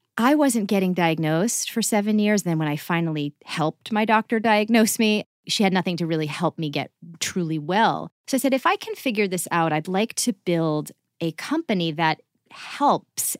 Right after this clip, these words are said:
after you go for your G Y N visit to help you with the other every day of your life between your visits where you might need support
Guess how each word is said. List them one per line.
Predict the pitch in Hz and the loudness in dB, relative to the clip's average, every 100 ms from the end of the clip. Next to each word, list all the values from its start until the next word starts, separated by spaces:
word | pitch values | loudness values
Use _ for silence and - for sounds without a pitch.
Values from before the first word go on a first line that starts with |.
| - | 0
after | 208 247 302 | 2 2 2
you | 285 277 | 2 2
go | 185 | 0
for | 165 - | 0 0
your | 208 | 0
G | 196 170 | 0 0
Y | 165 165 | 2 2
N | 185 | 2
visit | 202 294 - 123 - _ | 0 0 -2 -4 -10 _
to | 226 | -2
help | 214 226 | 0 0
you | 226 | -2
with | 220 220 | -4 -4
the | 220 - | -8 -4
other | 214 220 220 190 - | -2 0 0 -2 -4
every | 196 214 208 | -2 0 2
day | 202 202 | 2 2
of | 196 | 2
your | 196 | 2
life | 180 190 156 - | 4 4 4 0
between | 202 - 185 | -8 -4 -4
your | 175 | -2
visits | 220 294 165 156 - _ _ | 0 0 0 -2 -6 _ _
where | - 277 | 0 2
you | 262 | 4
might | 254 240 | 2 2
need | 233 240 | 2 0
support | - 254 - 285 180 | 0 -6 -4 -2 -2